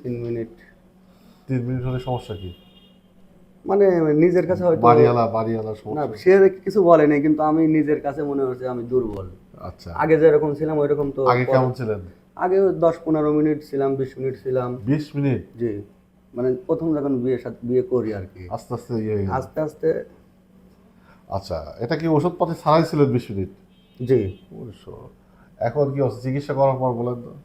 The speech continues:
Speaker 1: এখন দেখা যাচ্ছে দশ পনেরো মিনিট থাকলেই আমার ওয়াইফ আর পারতেছে না।
Speaker 2: আগে পারতো কিভাবে?
Speaker 1: আগে পারতো, এখন ওই সময় তো বয়স কম ছিল, বয়সও তো একটু।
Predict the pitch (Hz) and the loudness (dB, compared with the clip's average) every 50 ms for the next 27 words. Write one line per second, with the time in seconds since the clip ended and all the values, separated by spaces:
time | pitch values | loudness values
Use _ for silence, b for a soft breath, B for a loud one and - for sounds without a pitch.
0 | _ _ _ _ b b b b b b b b _ _ - 151 190 190 180 175 | _ _ _ _ b b b b b b b b _ _ -6 -4 -2 0 0 2
1 | 180 185 185 190 185 185 175 156 139 156 165 165 - - - 165 165 165 160 160 | 2 2 2 2 0 0 -2 0 2 2 2 2 0 -2 -2 0 2 2 2 0
2 | 160 165 180 180 175 - - 160 151 - 165 185 180 143 127 127 131 139 - - | 2 0 0 0 -2 -6 -10 -10 -6 -2 0 0 2 2 2 0 -2 -4 -6 -4
3 | 135 135 131 131 135 135 131 127 127 131 123 117 107 101 - - - - 139 135 | -2 0 2 4 4 4 4 2 2 0 0 0 -2 -4 -8 -16 -8 -4 -4 -4
4 | - - 135 113 107 117 107 101 92 87 - - _ _ _ _ _ _ _ _ | -2 -4 -4 -4 -4 -6 -6 -6 -8 -10 -12 -16 _ _ _ _ _ _ _ _
5 | _ _ _ _ _ _ _ _ - - 135 135 131 123 127 - - - 104 101 | _ _ _ _ _ _ _ _ -4 -2 -2 0 0 0 -2 -2 -4 -8 -8 -8
6 | 104 101 98 92 95 95 95 - _ _ b b b b b b b - 170 190 | -6 -6 -6 -6 -8 -10 -12 -16 _ _ b b b b b b b -8 -4 -2
7 | 202 208 196 202 202 196 196 202 208 202 196 180 175 165 170 160 156 151 147 143 | 0 0 2 2 2 0 0 0 0 2 2 2 2 0 2 2 2 2 2 2
8 | 143 - - - - - - 160 151 - - 156 156 151 139 147 135 139 143 139 | 0 -2 -4 -8 2 4 6 6 6 6 4 2 4 4 4 4 6 8 8 8
9 | 131 131 131 - - - 156 151 147 139 139 135 117 110 107 104 110 117 - - | 8 6 4 0 -2 0 0 0 0 2 2 2 2 2 0 -4 -6 -10 -14 -18
10 | - _ _ - 117 127 131 131 131 131 156 151 151 - 143 135 - - 135 135 | -20 _ _ -6 0 0 2 2 2 0 -4 -2 0 0 -2 -2 -2 -2 0 0
11 | 127 120 | 0 0